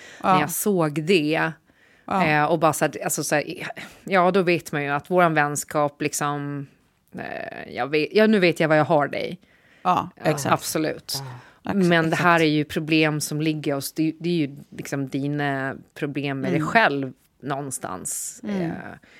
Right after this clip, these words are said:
Speaker 2: för att annars så gör man inte en sån grej. Och i alla fall,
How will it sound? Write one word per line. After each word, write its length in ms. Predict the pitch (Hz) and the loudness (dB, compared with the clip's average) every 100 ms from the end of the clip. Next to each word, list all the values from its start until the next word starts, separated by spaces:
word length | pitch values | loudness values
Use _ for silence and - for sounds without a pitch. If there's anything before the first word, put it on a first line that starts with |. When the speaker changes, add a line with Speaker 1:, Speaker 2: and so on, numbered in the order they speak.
| - - _ | -20 -20 _
Speaker 2:
för 80 | 180 | -2
att 80 | 170 | 0
annars 220 | 160 165 | 2 2
så 60 | 214 | 0
gör 640 | 156 143 151 143 160 170 | 0 -4 -2 0 2 2
man 240 | 160 147 147 | 0 -6 -6
inte 260 | 139 - | -8 -6
en 220 | 147 143 127 | -6 -4 -6
sån 460 | - 147 147 143 | -6 -6 -4 -6
grej. 440 | 165 185 180 160 151 | -2 0 2 2 0
Och 140 | 151 | 0
i 40 | 165 | 0
alla 160 | 175 | 0
fall, 280 | - 180 | 2 0